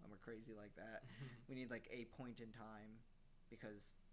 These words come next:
Speaker 1: we have no control over time, and
Speaker 2: Mm.
Speaker 1: that's, we have, like, very artificial control over
Speaker 2: Yeah,
Speaker 1: time.
Speaker 2: yeah.
Speaker 1: Um, but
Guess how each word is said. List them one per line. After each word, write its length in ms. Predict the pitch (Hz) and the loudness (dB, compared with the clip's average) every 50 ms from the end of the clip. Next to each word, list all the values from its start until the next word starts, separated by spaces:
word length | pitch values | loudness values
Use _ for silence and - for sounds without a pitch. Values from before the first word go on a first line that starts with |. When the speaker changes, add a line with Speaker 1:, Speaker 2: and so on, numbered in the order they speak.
| - - - - | -12 -10 -2 2
Speaker 1:
we 100 | 139 135 | 4 6
have 160 | 143 131 131 | 8 8 8
no 140 | 143 143 135 | 8 8 8
control 400 | 139 135 120 - 131 123 120 120 | 6 4 2 2 4 4 4 4
over 200 | 113 110 110 107 | 4 2 0 -2
time, 200 | - 120 113 107 | 0 0 0 0
and 80 | 110 110 | 2 0
Speaker 2:
Mm. 60 | 110 | 0
Speaker 1:
that's, 140 | 107 113 131 139 139 | -2 -2 0 2 4
we 80 | 127 | 4
have, 100 | 131 120 | 4 6
like, 160 | 123 120 113 | 4 4 4
very 240 | 170 131 127 127 127 | 6 6 6 6 6
artificial 600 | - 120 123 123 120 117 - 131 120 - - 117 | 6 6 6 6 4 4 4 2 2 4 2 0
control 440 | - - 117 113 - - 117 104 98 98 101 | 0 0 -2 -2 0 0 2 2 2 2 2
over 140 | 113 107 - | 2 0 2
Speaker 2:
Yeah, 80 | 113 104 | 2 2
Speaker 1:
time. 340 | - - 90 - - - - - 85 | 2 2 0 0 -2 -2 -2 -4 -4
Speaker 2:
yeah. 80 | 101 104 - - - - - - - - - - 107 | -6 -6 -6 -8 -10 -10 -10 -12 -12 -10 -4 -2 0
Speaker 1:
Um, 480 | 110 107 104 101 117 - 98 95 107 135 - - - - - - - - - - - - - - - - - - - - - - - - - - - - - - - - - - - | 0 2 0 0 -2 -2 -2 -4 -4 -6 -8 -10 -12 -12 -12 -14 -14 -14 -14 -14 -12 -12 -12 -12 -12 -12 -12 -12 -12 -12 -12 -12 -12 -12 -12 -12 -12 -12 -12 -10 -10 -10 -10 -6 -2
but 320 | 117 117 113 110 107 98 | 2 2 4 4 2 0